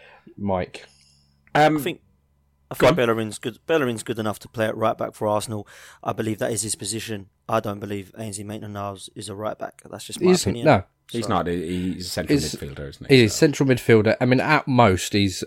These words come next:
Speaker 1: a, he's a deep lying midfielder. Not even a defensive midfielder, a deep lying midfielder, but he's more of an attacking midfielder. And he's come out and actually said he wants to play as a winger.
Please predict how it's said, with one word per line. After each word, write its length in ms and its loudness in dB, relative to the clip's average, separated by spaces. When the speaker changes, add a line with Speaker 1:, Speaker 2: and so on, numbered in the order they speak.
Speaker 1:
a, 180 2
he's 200 0
a 60 0
deep 360 0
lying 400 6
midfielder. 300 -2
Not 160 6
even 200 6
a 20 0
defensive 640 4
midfielder, 460 -2
a 80 -2
deep 280 2
lying 360 2
midfielder, 400 -4
but 160 0
he's 120 -2
more 200 4
of 80 4
an 100 2
attacking 420 0
midfielder. 540 0
And 260 0
he's 220 6
come 160 4
out 100 6
and 100 2
actually 280 -2
said 300 4
he 80 2
wants 220 0
to 80 -4
play 240 0
as 120 2
a 60 4
winger. 420 6